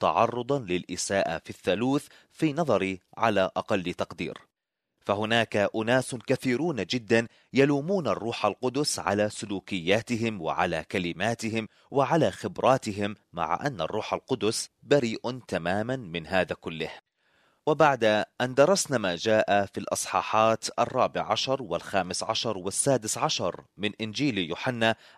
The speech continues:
عن روح الحق، من العجيب أن نرى كل هذا الضلال فيما يختص بالروح القدس.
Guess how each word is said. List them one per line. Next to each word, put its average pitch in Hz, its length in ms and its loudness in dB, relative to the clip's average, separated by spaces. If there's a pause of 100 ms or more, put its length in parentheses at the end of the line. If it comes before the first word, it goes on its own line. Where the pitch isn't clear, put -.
عن 131 220 0
روح 151 300 -2
الحق، - 420 0 (420)
من 101 160 -6
العجيب 113 500 -4
أن 95 240 -4
نرى 98 320 2 (120)
كل 113 280 -2
هذا 95 360 2
الضلال 98 520 2 (260)
فيما 107 420 -4
يختص 85 600 -6
بالروح 87 520 -6
القدس. 85 540 -8